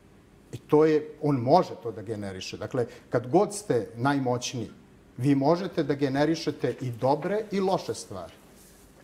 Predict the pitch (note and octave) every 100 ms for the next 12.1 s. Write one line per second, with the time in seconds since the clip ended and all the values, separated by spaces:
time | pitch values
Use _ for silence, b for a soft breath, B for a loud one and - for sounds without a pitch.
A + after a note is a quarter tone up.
0 | - D3 D#3+ C#3 C3 E3+ - - D3 B2+
1 | C3 C#3 D3 - C3+ C3+ C#3 C3+ G#2+ F#2+
2 | F3+ G#3 D3+ D3 C3+ A2+ - - G#2+ C#3
3 | G3 - B B - - D#3+ D3 C#3 E3+
4 | E3 D3+ - C3 A#2+ B2+ G#2+ G#2+ F#2+ -
5 | - C3 - F#3 G3+ D#3 C#3+ C#3+ A#2+ G#2+
6 | C3 C3+ D#3+ C#3 - A#2+ C3 B2+ B2 -
7 | A2 - B2 A#2 G2+ F2+ - G#2+ A#2+ G#2+
8 | A#2 G2 B B C#3 D#3+ D#3+ F#3 E3 G3
9 | E3 E3 F3+ D#3+ D3 C#3 C#3 C#3+ D#3 D#3
10 | D3 D3+ D3+ - D3 D#3+ D3 B2+ - C3
11 | B2+ B2 C3 B2 - - A#2 A2 F2 -